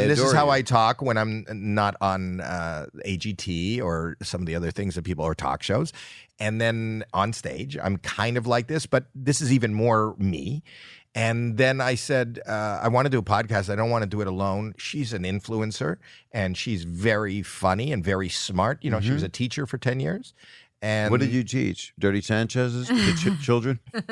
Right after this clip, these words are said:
Speaker 3: Kindergarten, first, second. Uh, I did third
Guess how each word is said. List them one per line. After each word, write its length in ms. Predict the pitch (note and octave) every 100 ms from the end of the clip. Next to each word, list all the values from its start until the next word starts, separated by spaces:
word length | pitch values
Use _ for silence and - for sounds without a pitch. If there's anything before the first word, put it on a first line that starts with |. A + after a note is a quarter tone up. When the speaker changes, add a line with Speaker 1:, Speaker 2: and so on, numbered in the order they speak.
| E3+ - - - - - -
Speaker 3:
Kindergarten, 480 | - C4+ C#4 C4+ C4+
first, 280 | - A3 -
second. 420 | G#3 G3+ G3 G3 - _ F#3
Uh, 380 | F3+ E3+ E3+ F3
I 40 | F#3
did 200 | A3 F#3+ _ _ _
third 440 | F3 F3 D#3 D3